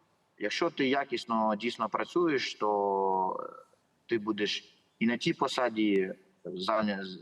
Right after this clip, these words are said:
зайнятість твоя буде стовідсотково, і на тій посаді. Тому при всій повазі до моїх колег, особисто я це рішення підтримувати не буду.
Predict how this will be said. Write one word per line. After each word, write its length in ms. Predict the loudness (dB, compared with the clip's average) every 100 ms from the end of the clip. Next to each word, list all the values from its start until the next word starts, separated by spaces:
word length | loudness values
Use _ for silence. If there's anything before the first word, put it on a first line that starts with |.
| -6
зайнятість 420 | -2 0 0 -2 -2
твоя 120 | -2
буде 180 | 0 0
стовідсотково, 640 | 0 -2 -2 -2 0 2
і 40 |
на 100 | 0
тій 160 | -4 -6
посаді. 400 | -6 -8 -10 -8
Тому 340 | -4 0 -2 -4 -20 -20 _ _ -4
при 140 | -2
всій 160 | 0 0
повазі 320 | 0 0 0
до 120 | 2
моїх 220 | 2 0
колег, 300 | 0 0 0
особисто 400 | -2 0 -2 2
я 120 | 0 2
це 120 | 0
рішення 300 | -2 -2 -6
підтримувати 480 | -4 0 2 2 -2
не 80 | -4
буду. 340 | 0 0 0